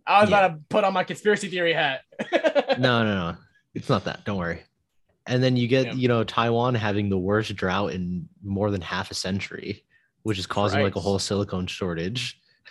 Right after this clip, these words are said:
Speaker 1: Hmm.
Speaker 2: <laughs>
Speaker 1: Okay, global warming. I hear you. I hear you. <laughs>
Speaker 2: And then you have, like, three random factories that just caught on fire.
Speaker 1: Oh. <laughs>
Speaker 2: In, in, like,
Speaker 1: Okay.
Speaker 2: there's one in Japan, uh, one in Berlin,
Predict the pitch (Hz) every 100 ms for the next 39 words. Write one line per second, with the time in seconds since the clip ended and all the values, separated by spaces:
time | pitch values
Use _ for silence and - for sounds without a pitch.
0 | - 185 185 170 143 123 104 92 - 160
1 | 143 156 156 180 185 170 165 165 175 214
2 | 262 143 - 160 175 247 165 - 160 160
3 | 170 214 339 - - 196 - 143 151 143
4 | 131 113 143 139 127 - - _ - 117
5 | 131 143 147 139 120 110 131 - 104 90
6 | 98 95 - 110 113 95 - 117 117 -
7 | - - - _ _ _ - 269 427 -
8 | - - - 190 220 359 - - - _
9 | - 139 101 143 135 - 123 151 175 -
10 | 127 120 117 131 127 117 135 135 104 -
11 | - 107 127 147 160 - _ _ _ -
12 | 107 104 104 101 - 113 117 120 110 104
13 | 101 101 120 147 165 -